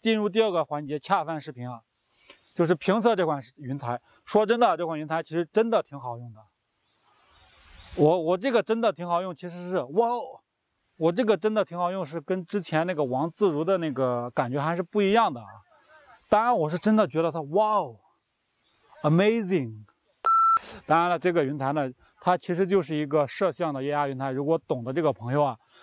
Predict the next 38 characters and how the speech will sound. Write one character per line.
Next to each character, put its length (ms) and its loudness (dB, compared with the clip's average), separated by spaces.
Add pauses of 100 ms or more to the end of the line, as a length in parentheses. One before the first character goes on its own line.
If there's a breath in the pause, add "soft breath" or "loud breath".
(140 soft breath)
他 160 2
肯 160 -4
定 100 -2
是 100 -4
会 180 2
了 220 -2
解 120 0
到， 180 -6 (440 loud breath)
呃， 220 4
非 160 2
常 160 4
棒 160 4
的 80 -2
一 40 -2
个 80 2
云 120 -2
台， 200 -2
液 120 4
压 160 4
性 200 -6
能 100 -4
非 140 -2
常 100 -2
的 60 0
好。 160 -6
我 40 -8
们 80 -10
可 80 -2
以 80 4
看 200 0
到 180 2
它 140 -10
的 100 -2
一 80 -4
个 160 -2
这 80 -2
样 180 0
的 160 -2